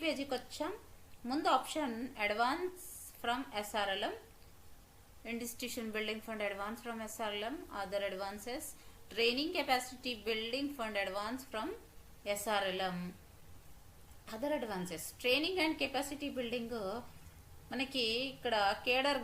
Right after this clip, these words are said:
గౌరవ వేతనం పేమెంట్ చేయడానికి, others ఏదైనా పేమెంట్ చేయడానికి ఇది లయబిలిటీ అవుతుంది. Investment fund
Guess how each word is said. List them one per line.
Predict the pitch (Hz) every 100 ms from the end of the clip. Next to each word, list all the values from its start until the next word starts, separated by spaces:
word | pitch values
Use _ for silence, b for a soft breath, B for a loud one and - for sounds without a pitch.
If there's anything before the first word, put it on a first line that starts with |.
| 226
గౌరవ | 226 233 214
వేతనం | 208 208 196 190 185 220 - - -
పేమెంట్ | 220 240 254 240 220
చేయడానికి, | 190 196 185 190 190 185 180 196
others | 190 226 240 - 202 190 - 208
ఏదైనా | 233 277 302 349 330
పేమెంట్ | 240 226 220 -
చేయడానికి | 202 190 190 190 - 196 185
ఇది | 262 254
లయబిలిటీ | 185 196 233 240 226
అవుతుంది. | 147 - 143 143 - B B - - - - - - - - - - - - - - - - - - -
Investment | 254 277 415 - 262 226 -
fund | 202 196